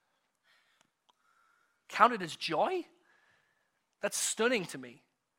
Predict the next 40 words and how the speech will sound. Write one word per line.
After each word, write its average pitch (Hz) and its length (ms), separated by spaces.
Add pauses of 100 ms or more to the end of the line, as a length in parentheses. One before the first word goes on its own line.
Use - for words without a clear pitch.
(440)
Stunning 302 320
to 254 100
me 262 80
that 226 100
he 233 60
would 214 160
say 254 160
to 247 80
the 226 80
church, 214 340
"Count 277 320
it 254 200
as 214 220
joy 220 220
that 208 120
you 185 100
are 165 60
suffering, 285 520
that 240 80
you 202 120
are 170 40
struggling, 269 540
that 226 80
you're 208 80
being 196 160
tested, 262 500 (280)
you're 196 100
being 185 180
pushed." - 540 (800)
Why? 196 420 (200)
How 277 160
could 302 120
he 277 60
possibly 233 580
say 277 300
that? 196 240
What 220 100
does 226 140
it 247 80
mean? 220 480